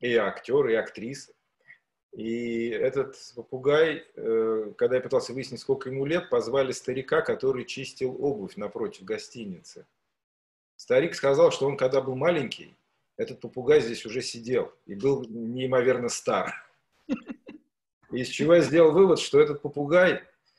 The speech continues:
э, видел и Хемингуэя, и Грету Гарбо, и кого только он не перевидал,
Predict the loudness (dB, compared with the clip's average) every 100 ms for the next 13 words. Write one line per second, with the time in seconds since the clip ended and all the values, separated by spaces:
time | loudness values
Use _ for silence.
0 | _ _ -8 0 2 2 2 2 2 2
1 | 0 0 2 2 4 6 6 4 -2 _
2 | _ _ -10 0 0 0 0 4 4 4
3 | 0 -4 -6 _ _ _ _ _ _ -20
4 | -4 2 2 0 -2 -2 -2 -4 -4 -4
5 | -4 2 4 4 -2